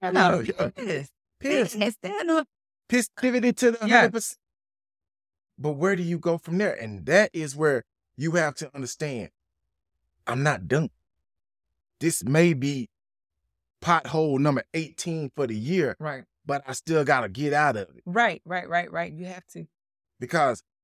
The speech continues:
Speaker 2: pothole number nineteen, I want to avoid.
Speaker 1: Yep.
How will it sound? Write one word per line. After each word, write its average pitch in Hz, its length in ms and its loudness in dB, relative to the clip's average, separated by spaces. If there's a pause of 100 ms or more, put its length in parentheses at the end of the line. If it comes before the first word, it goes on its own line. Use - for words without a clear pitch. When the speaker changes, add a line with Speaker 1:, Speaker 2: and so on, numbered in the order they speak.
(200)
Speaker 2:
pothole 170 400 4
number 151 180 0
nineteen, 151 480 -2 (260)
I 147 40 -8
want 131 220 -6
to 110 100 -10
avoid. 110 480 -6
Speaker 1:
Yep. 139 300 -2